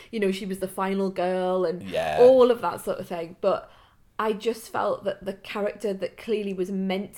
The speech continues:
Speaker 1: to be the new Sidney, uh, Billy Loomis's daughter, and you know what? I, this is how bad it is. I can't even remember. Is it Sam?
Speaker 2: Sam,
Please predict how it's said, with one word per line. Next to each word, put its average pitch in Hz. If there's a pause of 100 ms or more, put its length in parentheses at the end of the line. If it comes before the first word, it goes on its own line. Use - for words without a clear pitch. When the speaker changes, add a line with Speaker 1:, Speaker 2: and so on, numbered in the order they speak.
(100)
Speaker 1:
to -
be 147 (320)
the 190
new 185
Sidney, 175 (140)
uh, 92 (140)
Billy 226
Loomis's 214
daughter, 185 (420)
and 214
you 214
know 214
what? 220
I, 196 (260)
this 226
is 214
how 214
bad 220
it 247
is. 262
I 214
can't 196
even 196
remember. 196
Is 196
it -
Sam? -
Speaker 2:
Sam, 175